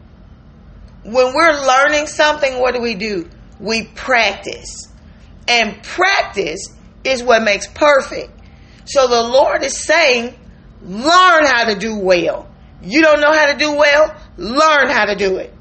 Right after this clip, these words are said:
Amen. How do we learn how to do well?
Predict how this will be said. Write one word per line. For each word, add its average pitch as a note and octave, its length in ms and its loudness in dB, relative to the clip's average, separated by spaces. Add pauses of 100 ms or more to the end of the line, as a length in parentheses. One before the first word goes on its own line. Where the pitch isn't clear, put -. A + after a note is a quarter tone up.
Amen. A#3 400 -2 (240)
How E4 420 0
do D#4 80 2
we C#4+ 120 0
learn B3+ 280 0
how B3+ 120 2
to B3 100 -4
do B3 160 -8
well? B3+ 400 2